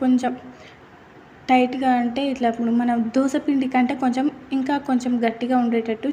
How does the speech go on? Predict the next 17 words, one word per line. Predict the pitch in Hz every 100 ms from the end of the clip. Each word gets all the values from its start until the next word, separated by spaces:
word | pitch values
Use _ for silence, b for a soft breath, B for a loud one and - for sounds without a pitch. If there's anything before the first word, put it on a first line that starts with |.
| 277
చూసుకోవాలి. | 226 - 220 214 233 254
దో-, | 247 233
మరీ | 226 220 262
దోశ | 247 233 233
పిండిలాగా | 247 233 226 220 226 233 B B B B -
అయితే | 233 294
కలుపుకోకూడదు. | 254 247 247 - 254 240 220 277 415 B B - -
దోశ | 262 262 262
పిండిలా | 285 262 247 233 240
కలుపుకోకుండా | 233 226 - 247 247 262
ఇలా | 262 233
టైట్, | 240 233 233 - 233
ఇలా | 240 233 226 226 -
కొంచెం | 247 247 247 - - 226 220
గట్టిగా | 247 262 269
ఉండేటట్టు | 247 240 240 233 226
కలుపుకొని | 240 233 - 254 302